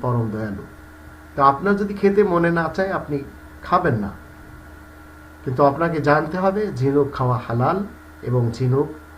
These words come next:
যারা খেতে চায় তারা খেতে পারবে। আর খেলে ঝিনুকের সাথে সেক্সের সম্পর্ক রয়েছে।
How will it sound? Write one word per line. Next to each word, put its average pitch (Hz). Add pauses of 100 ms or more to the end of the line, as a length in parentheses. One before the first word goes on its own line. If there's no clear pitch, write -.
(160)
যারা 117
খেতে 143
চায় 175 (120)
তারা 110
খেতে 120
পারবে। 85 (480)
আর 110
খেলে 151 (580)
ঝিনুকের 170
সাথে 143 (520)
সেক্সের 165
সম্পর্ক 139
রয়েছে। 120